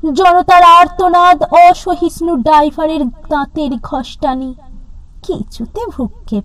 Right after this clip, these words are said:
নেই। দুদিকে উদ্যত মৃত্যু, তুমি তার মাঝখান দিয়ে টলতে টলতে হেঁটে যাও, যেন মূর্ত মানবতা সদ্য হাঁটতে শেখার আনন্দে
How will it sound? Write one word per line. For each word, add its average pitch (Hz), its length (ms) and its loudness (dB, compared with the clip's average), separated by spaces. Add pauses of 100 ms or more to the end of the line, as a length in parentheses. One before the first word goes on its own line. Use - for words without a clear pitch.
নেই। 196 280 -8 (1200)
দুদিকে 392 460 0
উদ্যত 392 500 0
মৃত্যু, 339 720 -2 (760)
তুমি 254 240 -4
তার 240 200 -2
মাঝখান 233 760 -6
দিয়ে 262 220 -6 (600)
টলতে 240 640 -4 (140)
টলতে 220 480 -6 (160)
হেঁটে 202 260 -8 (100)
যাও, 208 240 -14 (1200)
যেন 226 220 -6
মূর্ত 226 480 -4
মানবতা 240 800 -4 (380)
সদ্য 262 680 -6
হাঁটতে - 640 -10
শেখার 240 520 -10
আনন্দে 262 680 -6